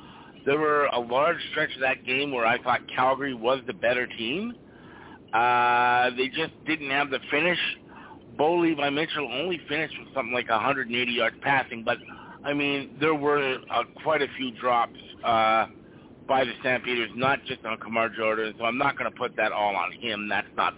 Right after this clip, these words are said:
fair. Um, but the Bombers were able to find, pull the win out when they needed to, and thus far, they've done that several times this year where they haven't looked great, but they've been, uh, able to get the win. They did it against Ottawa a couple times. They did it against Calgary.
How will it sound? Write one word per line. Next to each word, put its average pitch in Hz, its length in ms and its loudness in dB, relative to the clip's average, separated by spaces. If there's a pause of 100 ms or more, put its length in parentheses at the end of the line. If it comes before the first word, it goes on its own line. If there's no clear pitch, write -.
fair. 98 380 2 (580)
Um, 104 880 2 (320)
but 135 220 0
the 135 80 -4
Bombers 170 480 0
were 151 180 -2
able 147 320 -4
to 175 120 -6 (120)
find, 165 400 0 (240)
pull 160 220 2
the 175 100 -6
win 170 260 -2
out 151 200 -2
when 143 180 -6
they 165 120 -2
needed 160 320 -2 (100)
to, 101 160 -6
and 98 240 -8 (440)
thus 156 180 2 (120)
far, 202 340 4
they've 139 280 -4
done 147 220 2
that 165 180 0 (100)
several 202 340 0
times 131 360 0
this 123 180 -4
year 139 220 0
where 127 140 -2
they 123 440 -2 (400)
haven't 151 440 0
looked 151 240 -2 (100)
great, 202 420 0
but 117 140 -6
they've 120 180 -4
been, 120 340 -4
uh, 117 300 2
able 123 240 -2
to 143 80 -6
get 147 180 -2
the 160 80 -4
win. 180 240 -2
They 107 120 0
did 101 260 0
it 95 40 -2
against 92 360 -6
Ottawa 170 520 2
a 156 40 0
couple 151 300 -4
times. 151 400 0
They 123 100 -4
did 104 220 -6
it 104 240 -4
against 101 360 -8
Calgary. 165 600 0